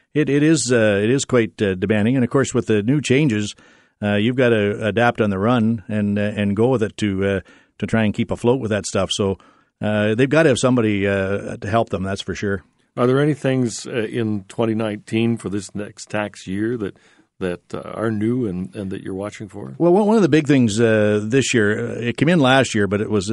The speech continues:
Speaker 1: partway through the year, is this accelerated, uh, uh, C C A or capital cost allowance, uh, deduction.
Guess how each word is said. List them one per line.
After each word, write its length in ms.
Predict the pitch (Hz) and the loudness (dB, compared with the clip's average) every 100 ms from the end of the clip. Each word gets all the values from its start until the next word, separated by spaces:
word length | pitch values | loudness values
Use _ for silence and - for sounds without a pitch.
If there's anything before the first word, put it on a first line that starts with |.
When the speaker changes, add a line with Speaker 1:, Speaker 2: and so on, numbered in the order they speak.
| - | 0
Speaker 1:
partway 260 | 120 117 101 | 0 2 0
through 200 | 135 135 | 0 2
the 60 | |
year, 240 | 101 98 92 - - - | 2 0 -2 -12 -20 -6
is 160 | 110 110 | -2 0
this 160 | 113 | 0
accelerated, 720 | 107 - 139 127 120 107 92 101 | -2 2 2 4 4 2 0 0
uh, 20 | |
uh, 920 | 98 95 95 92 98 98 95 92 87 113 | 2 2 0 0 -2 -2 -2 -2 -4 -6
C 160 | - 120 | -6 -4
C 180 | 110 | 0
A 300 | 107 113 101 | 0 2 0
or 80 | 92 | -2
capital 300 | - 117 107 | -2 -2 -2
cost 280 | - 104 107 | -2 -2 0
allowance, 480 | 104 104 98 90 - | -2 0 -2 -4 -6
uh, 80 | 95 | -4
deduction. 560 | 92 104 98 92 87 | -2 -2 -2 -4 -6